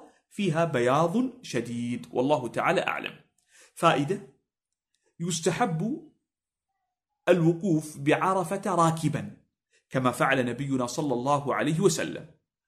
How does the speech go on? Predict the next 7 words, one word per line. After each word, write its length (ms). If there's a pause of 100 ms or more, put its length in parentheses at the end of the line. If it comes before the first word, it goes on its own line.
(300)
ولمن 1500
أطاق 320
ذلك 340
طبعًا، 320 (640)
حكاه 400
القرطبي 500
في 400